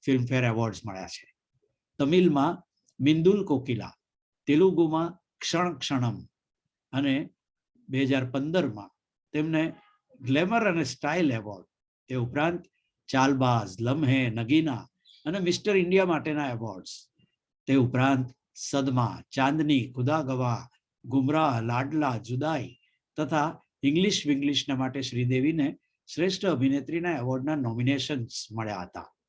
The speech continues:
શ્રીદેવી સૌના ચહિતા હતા. તેઓ માસૂમ, નટખટ અને પૂરા નોટંકી હતા. ગંભીર, કોમેડી, ડ્રામા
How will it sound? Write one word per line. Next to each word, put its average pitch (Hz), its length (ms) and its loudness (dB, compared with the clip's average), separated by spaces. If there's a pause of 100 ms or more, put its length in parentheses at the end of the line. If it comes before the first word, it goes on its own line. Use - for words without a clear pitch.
(600)
શ્રીદેવી 123 600 2 (260)
સૌના 131 420 0
ચહિતા 120 460 -2
હતા. 82 320 -18 (520)
તેઓ 170 220 6
માસૂમ, 139 520 2
નટખટ 135 460 -2 (380)
અને 175 140 -6
પૂરા 180 400 2
નોટંકી 127 600 -2
હતા. 90 280 -14 (580)
ગંભીર, 123 600 4
કોમેડી, 135 560 2
ડ્રામા 123 580 -2